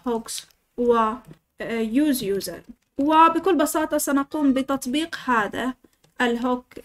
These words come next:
هنا، سنكتب use user، وفعليا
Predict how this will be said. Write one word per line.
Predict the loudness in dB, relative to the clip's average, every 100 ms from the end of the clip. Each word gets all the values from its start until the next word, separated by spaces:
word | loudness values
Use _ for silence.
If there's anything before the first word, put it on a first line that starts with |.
| -2
هنا، | 0 2 -2 -4 -12 -20 -16
سنكتب | -6 -4 -2 -2 -4
use | 0 0 2 0
user، | 0 2 2 2 0 -4 -14 _ 0
وفعليا | 2 2 0 -2 -2 0 0 2 2 2